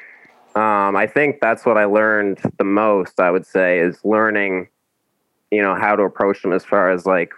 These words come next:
late reg and stuff. And because I'd never been in a spot like that where to say, "Oh, you know,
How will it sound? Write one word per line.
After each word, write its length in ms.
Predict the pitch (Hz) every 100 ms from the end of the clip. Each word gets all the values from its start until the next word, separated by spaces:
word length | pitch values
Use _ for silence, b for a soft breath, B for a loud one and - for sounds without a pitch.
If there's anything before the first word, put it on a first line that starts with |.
| -
late 200 | 104 98
reg 280 | 95 90 95
and 140 | 90
stuff. 440 | - 95 87 -
And 280 | 95 87 82 - b b b
because 320 | 120 127 113
I'd 180 | 113 127
never 220 | 117 110
been 180 | 104 104
in 100 | 101
a 60 | 98
spot 320 | - 104 95
like 200 | 95 90
that 200 | 95 90
where 80 | 90
to 100 | 92
say, 280 | - 92 85
"Oh, 360 | 110 107 76 _ -
you 120 | 98
know, 260 | 95 85